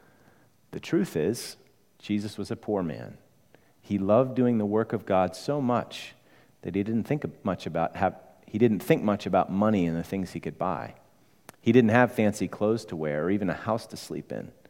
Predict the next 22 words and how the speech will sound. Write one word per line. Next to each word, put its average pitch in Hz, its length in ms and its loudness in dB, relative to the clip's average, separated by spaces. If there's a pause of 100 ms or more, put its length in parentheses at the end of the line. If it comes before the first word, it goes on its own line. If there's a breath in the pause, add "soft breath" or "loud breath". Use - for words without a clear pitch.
(500 soft breath)
He 120 160 2
didn't 107 200 6
have 104 120 4
a 104 60 0
horse 120 300 -2
to 92 100 -8
ride. 60 400 -6 (500 soft breath)
Instead, 104 460 4
he 104 60 6
had 98 140 6
to 90 100 2
borrow 107 480 6
a 92 40 6
donkey 95 400 0
from 80 200 -8
someone 92 340 -2
else 92 280 -2
to 82 120 -12
ride 85 320 4
into 87 240 -4
the - 160 -6
city. 87 380 -4